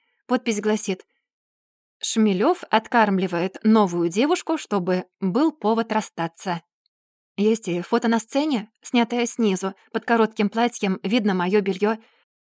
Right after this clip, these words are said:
Очень талантливо отыгрывает шлюху. Они просто достали всё хорошее, что у меня было, издевательски вывернули и выставили в таком свете, что я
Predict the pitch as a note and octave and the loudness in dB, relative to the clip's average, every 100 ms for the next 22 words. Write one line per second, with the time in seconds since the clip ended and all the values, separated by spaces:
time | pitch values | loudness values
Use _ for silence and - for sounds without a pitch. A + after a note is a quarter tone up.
0 | _ _ _ _ _ B3 - F#3+ G3 A3 | _ _ _ _ _ 4 4 0 0 2
1 | F#4 G4 D4+ A3+ G#3+ A#3+ A#3 G#3+ G#3+ - | 0 0 2 2 2 2 2 2 0 0
2 | - - G3 F3 F#3+ G3 - _ _ _ | -2 0 0 2 -2 -2 -8 _ _ _
3 | _ _ _ _ _ G3+ A3 G#3 A3+ G3+ | _ _ _ _ _ -2 -2 -4 -6 -2
4 | G3+ - A3 G3+ G#3 G#3+ A#3 - - G3+ | -2 0 -2 -2 -4 -4 -4 -2 -4 -4
5 | - G#3 G#3 A3 A#3 G#3 F#3+ F#3 G#3+ A3 | -2 0 2 4 2 2 0 -2 -2 -2
6 | F#3+ A3 A#3 A3+ - G#3 F#3 D#4 F4+ E4 | 2 2 2 -2 -2 -4 0 2 2 0
7 | D4+ B3 - - - C#4 - A3 C4 A#3 | 0 0 -2 -12 -4 -2 -2 -2 -2 0
8 | G3+ G3+ - B3 B3 G#3 F#3+ - C#4+ D4 | -2 -2 -2 -2 0 -2 -2 -2 -4 -2
9 | G3 G3+ G3 G#3+ | -8 -4 -2 -2